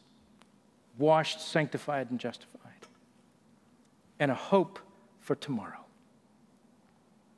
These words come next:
God's representative in his eternal kingdom. I invite you this morning to do that.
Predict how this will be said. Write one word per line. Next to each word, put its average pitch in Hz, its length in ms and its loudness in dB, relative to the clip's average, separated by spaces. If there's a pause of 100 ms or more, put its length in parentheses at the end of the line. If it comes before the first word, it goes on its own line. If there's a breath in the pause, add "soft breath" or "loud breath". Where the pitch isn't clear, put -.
(360)
God's 131 320 2
representative 117 1040 -2 (760)
in 120 100 -4
his 107 180 -6
eternal 107 540 -4 (640)
kingdom. - 320 -18 (1600)
I 185 40 -2
invite 165 480 -4
you 98 80 -12
this 90 200 -16
morning 85 240 -20 (100)
to 101 60 -20
do 95 200 -14
that. - 240 -20